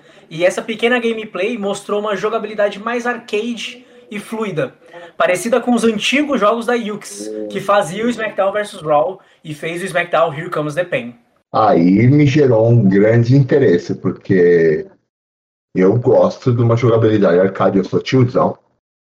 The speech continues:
Speaker 2: como todo mundo sabe, não é segredo pra ninguém. Então eu gosto de um jogo mais arcadezão, assim, mais simples, mais divertido e um pouco menos competitivo, né? Quando a gente coloca muitos controles assim, fica muito competitivo.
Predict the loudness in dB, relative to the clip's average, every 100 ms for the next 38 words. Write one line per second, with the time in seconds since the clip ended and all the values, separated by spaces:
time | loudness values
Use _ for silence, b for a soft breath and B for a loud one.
0 | _ _ -18 -12 -6 -4 -2 -4 -4 0
1 | 0 0 -4 -6 -4 -4 -4 -4 -2 0
2 | 0 0 -2 -4 b b b _ 0 2
3 | 4 4 2 2 2 4 4 2 0 0
4 | 2 2 2 2 2 0 0 -2 -2 -2
5 | 0 0 0 -2 0 0 0 -2 0 0
6 | -2 0 2 2 0 2 0 0 0 0
7 | 2 -2 -4 B B _ 0 2 4 2
8 | 2 2 2 2 2 2 2 2 -2 -2
9 | 0 0 0 -2 0 0 0 0 0 0
10 | -2 -2 -2 -4 -4 -4 0 0 0 -2
11 | -2 -4 -6 -2 2 2 0 -2 0 0
12 | -4 -8 -4 -4